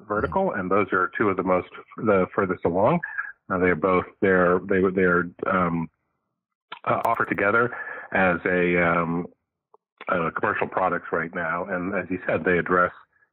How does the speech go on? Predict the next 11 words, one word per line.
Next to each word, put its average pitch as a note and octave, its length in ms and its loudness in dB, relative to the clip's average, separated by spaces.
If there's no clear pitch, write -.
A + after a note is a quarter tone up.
a - 40 -2
very G2 260 2
important F2 560 -2
prevalent E2+ 400 -6
condition, F2 560 -4
uh, F2+ 140 -2
which D#2+ 260 -4
is D#2+ 220 0
the F2+ 500 2
diagnosis F2+ 640 0
of, F2+ 240 0